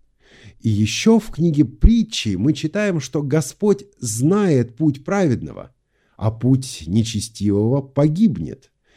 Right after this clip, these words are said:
Или также можно переводить "приведет к погибели".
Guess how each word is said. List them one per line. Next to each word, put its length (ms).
Или 440
также 340
можно 280
переводить 500
"приведет 520
к 40
погибели". 540